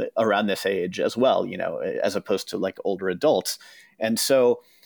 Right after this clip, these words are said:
I don't have any objection to having, uh, an apparatus on campus where you can go and talk to, for example,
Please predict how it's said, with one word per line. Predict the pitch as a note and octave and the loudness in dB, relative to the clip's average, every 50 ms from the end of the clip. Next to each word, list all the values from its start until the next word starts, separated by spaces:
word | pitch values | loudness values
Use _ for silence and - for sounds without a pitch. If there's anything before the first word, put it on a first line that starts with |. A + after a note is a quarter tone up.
| - _ _ _ - | -20 _ _ _ 0
I | D#3+ | 2
don't | G3+ A#3+ A3 | 4 4 4
have | A3 F3+ | 4 4
any | F#3 F3 E3 C#3+ | 4 4 4 2
objection | A#2+ G#2 - G#2 A2 A2+ C3 - - B2 A2+ G2+ F2 | 2 0 0 -2 -2 -2 -2 -2 -4 -4 -4 -4 -4
to | - F#2 F#2+ | -6 -6 -4
having, | - F#2+ G2+ G2+ G#2 G#2+ G#2 G2+ G2 G2 - - | -2 -2 -2 0 0 0 -2 -2 -4 -8 -10 -10
uh, | G2 F2 E2 D#2 - - - - - - - _ _ | -10 -10 -10 -12 -14 -16 -20 -20 -20 -20 -20 _ _
an | A2+ F#2 | -4 -2
apparatus | F#2 G#2 - - G2 F#2+ F2+ F2 - - | -2 -2 -2 0 0 0 0 0 -2 -2
on | F#2+ F#2+ - | -4 -4 -4
campus | - - - G2+ - - F2+ E2+ - - - - C4 A3+ | -6 -4 -4 -4 -2 -2 -2 -2 -2 -8 -10 -12 -8 -6
where | G#2+ A2 G2 G2 F#2 | -2 0 2 2 0
you | F2+ F#2+ G#2 G#2+ | 0 0 -2 -2
can | - - - G2 G2+ | -4 -4 -6 -6 -4
go | - G2+ G2+ G#2 G2+ G2 | -2 0 2 2 2 2
and | F2+ F#2 F#2 - | 0 -2 -6 -4
talk | - - G#2 G2+ - - | 0 0 0 0 0 -4
to, | - - G#2 G#2 G2+ F#2 F#2 F2 - - - | -6 -2 -2 0 0 0 -2 -4 -6 -10 -10
for | - - G2+ | -4 -2 -2
example, | F#2+ F#2 - - G2 G2 F#2 - F#2+ G2 F2+ F2+ F2+ F2 | -2 -2 -2 -4 -4 -4 -2 -2 0 0 2 0 -2 -4